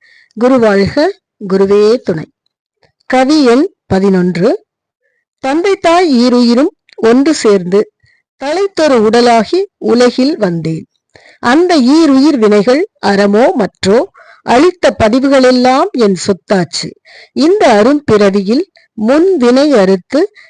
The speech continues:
எல்லையில்லா மெய்ப்பொருளை அடைவதற்கு வந்த ஒரு உதவி குரு உயிரின் சேர்க்கை. வணங்கி குரு திருவடியை வாழ்த்தி வாழ்வோம்." விளக்கம். பெற்றோர்களின் ஒரு துளி விந்து நாத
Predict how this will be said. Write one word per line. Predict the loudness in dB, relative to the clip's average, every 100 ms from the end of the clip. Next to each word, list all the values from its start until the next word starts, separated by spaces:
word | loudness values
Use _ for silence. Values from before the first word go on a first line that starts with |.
| -2
எல்லையில்லா | 0 2 0 2 2 2 2 0
மெய்ப்பொருளை | -2 0 0 2 2 0 -2
அடைவதற்கு | -4 -4 -2 0 0 -2 -6 -4 -4 -4 -20 -20 _
வந்த | -2 0 2 2 2
ஒரு | 2 2 2
உதவி | 2 2 2 0 -4 -14 -4
குரு | 0 2 0
உயிரின் | 0 0 0 0 -2
சேர்க்கை. | -2 -2 -2 -2 -2 -2 -6 -20 -20 _
வணங்கி | -4 0 2 0 0 -2 -4 -4
குரு | 0 0 0
திருவடியை | 0 0 0 0 0 -2 -4 _
வாழ்த்தி | -4 0 2 0 -2 _ -4 -4
வாழ்வோம்." | -6 -8 -6 -6 -4 -6 -8 _ -20 _ _ _ _ _ _
விளக்கம். | -10 -10 -8 -6 -8 _ _ _ _ _ _
பெற்றோர்களின் | -14 -14 -4 -2 0 0 2 2
ஒரு | 2 2 2
துளி | 2 2
விந்து | 2 0 0 2
நாத | 2 2 0